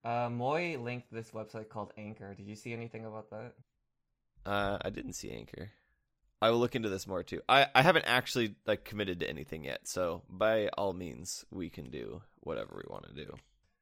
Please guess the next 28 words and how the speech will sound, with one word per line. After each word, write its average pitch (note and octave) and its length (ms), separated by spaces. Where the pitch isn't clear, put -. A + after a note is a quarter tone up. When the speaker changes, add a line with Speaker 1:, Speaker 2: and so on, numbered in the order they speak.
Speaker 1:
This C3 160
looks F#3+ 100
like G3+ 160
a D#3 80
website C3+ 400
where A#2 120
you B2+ 180
can G#2+ 420
create B2+ 580
a A2+ 80
podcast G2+ 640
instead G#2+ 300
of G2 100
just G#2 200
upload A2+ 400
one. D#3+ 300
It B2+ 40
has, D3 220
like, D#3 140
editing A#2 360
tools G#2+ 380
and G#2 200
recording G#2+ 440
tools G2+ 340
and G2+ 100
stuff - 280
as - 180
well. F2 320